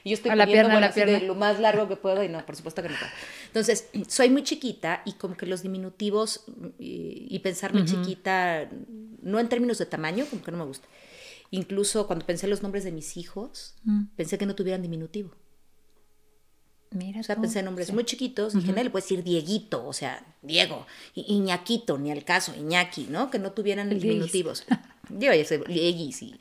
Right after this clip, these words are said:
Speaker 2: El Dieguis.
Speaker 1: Pero que no hubiera un diminutivo. Y me cuesta mucho trabajo cuando, cuando, por ejemplo, en algún proceso alguien me dice, "Y quiero poner un negocito"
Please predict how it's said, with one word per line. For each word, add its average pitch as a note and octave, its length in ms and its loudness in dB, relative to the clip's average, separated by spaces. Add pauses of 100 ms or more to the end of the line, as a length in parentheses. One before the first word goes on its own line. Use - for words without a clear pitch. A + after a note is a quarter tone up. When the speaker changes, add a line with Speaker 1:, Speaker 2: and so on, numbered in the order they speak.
Speaker 2:
El G3 120 -2
Dieguis. F3 360 -8 (420)
Speaker 1:
Pero F#3+ 160 2
que A3 80 2
no A3+ 80 4
hubiera C4 180 6
un B3 80 2
diminutivo. D#3+ 560 -2 (540)
Y G3 380 0
me G3+ 120 0
cuesta F#3+ 320 0
mucho G#3+ 380 -2
trabajo F3 420 -4
cuando, E3 600 -8
cuando, D#3 160 -10
por - 80 -16
ejemplo, F#3 180 -6
en F#3+ 60 -4
algún F3 220 -4
proceso F#3+ 440 -4
alguien F3 240 -6
me D#3+ 80 -6
dice, E3 500 -4 (320)
"Y G3 60 -10
quiero A3+ 180 6
poner G#3 200 0
un G#3 100 0
negocito" F3 800 -4